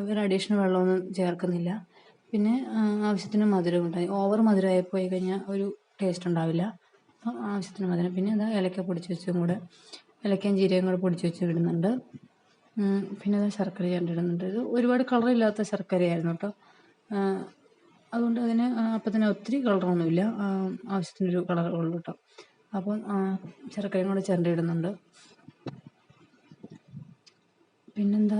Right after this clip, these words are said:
ഇത് കട്ടൻ ചായയുടെ കൂടെ ഒക്കെ കഴിക്കാൻ അടിപൊളി ഒരു സ്നാക്ക് ആട്ടോ.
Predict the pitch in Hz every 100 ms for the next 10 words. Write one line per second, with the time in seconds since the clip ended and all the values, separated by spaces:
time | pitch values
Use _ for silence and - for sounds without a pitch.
0 | 214 233 330 - 220 220 196 190 185 190
1 | 185 185 180 180 - - - _ 220 180
2 | 180 175 175 170 175 170 165 - - 185
3 | 175 180 170 175